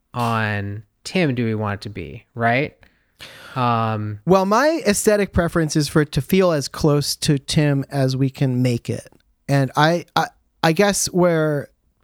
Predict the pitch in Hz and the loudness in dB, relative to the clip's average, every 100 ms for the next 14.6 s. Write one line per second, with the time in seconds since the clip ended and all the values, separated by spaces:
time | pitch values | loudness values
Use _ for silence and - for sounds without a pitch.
0 | _ 143 131 - 95 180 220 214 220 196 | _ 2 2 0 2 4 4 4 4 6
1 | 170 - 196 - 277 - 240 196 165 156 | 4 6 6 6 4 2 2 2 2 2
2 | 151 - 165 156 160 156 151 147 147 143 | 0 0 0 2 2 2 2 2 0 0
3 | - 147 160 147 156 139 147 131 - 139 | 0 0 2 2 0 0 2 0 2 0
4 | 123 196 190 156 147 151 139 - - - | 2 2 2 0 0 0 0 -6 -16 -20
5 | - 170 160 135 123 - - 143 139 135 | -2 2 2 0 -2 -6 -4 0 2 2
6 | 127 127 - _ _ _ _ _ _ _ | 0 -2 -6 _ _ _ _ _ _ _
7 | _ - 165 - 311 294 - 226 170 156 | _ 2 2 2 2 2 2 2 2 2
8 | 208 214 - 185 214 - 233 208 - 180 | 2 0 0 2 2 2 2 2 0 2
9 | 180 185 185 185 180 170 156 - - 156 | 2 0 2 2 2 0 -2 -2 -2 -4
10 | - 180 160 - 160 160 151 - 170 151 | -2 0 2 2 0 2 0 0 2 2
11 | 151 139 151 135 - - 175 160 - 147 | 2 2 0 0 -4 0 0 2 2 2
12 | 143 135 131 131 _ _ _ - 156 175 | 2 2 0 -4 _ _ _ 0 2 4
13 | 170 220 214 196 208 190 165 196 160 - | 2 0 0 2 2 2 2 2 2 2
14 | 180 165 156 - - 135 | 0 2 0 0 0 0